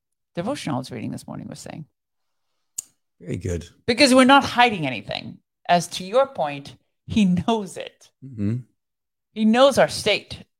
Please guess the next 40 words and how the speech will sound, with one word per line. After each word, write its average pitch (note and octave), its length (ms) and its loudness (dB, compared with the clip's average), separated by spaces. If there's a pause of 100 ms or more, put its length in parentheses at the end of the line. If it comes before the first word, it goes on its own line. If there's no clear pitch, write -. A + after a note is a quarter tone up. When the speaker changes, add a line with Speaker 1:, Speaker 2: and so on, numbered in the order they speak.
(280)
Speaker 1:
So F#3 160 2
trying G3+ 260 2
to F3+ 40 2
hide F#3+ 320 2
it F3 100 -4
with E3 140 -8
fluffy, E3+ 420 -4
cute F3 400 -10
prayers E3 600 -2
are D#3 160 -4
just D3+ 340 -10
meaningless. F#3 480 -6
Speaker 2:
With F#2 80 -2
a F2 40 -4
fake F2+ 260 -2
smile. E2+ 480 -4 (120)
Speaker 1:
With F3 120 -12
a - 40 -6
fake D#3 220 -8
smile. E3+ 540 -10 (400)
It's E3 160 -12
like E3+ 240 -2
the D#3+ 320 2
blood E3 180 -2
of E3 80 -4
sacrifices D#3+ 800 -2
and D3+ 140 -2
the, D3 160 -6
the D#3 100 -4
blood E3 240 2
of D#3+ 140 0
bulls. E3+ 480 0 (420)
God E3+ 140 -8
says, E3 180 -8
"I E3 80 -2
want D#3 240 -2
your C3+ 240 -6
obedience, C3+ 720 -10 (100)
your - 240 -20
faith, A#2+ 260 -14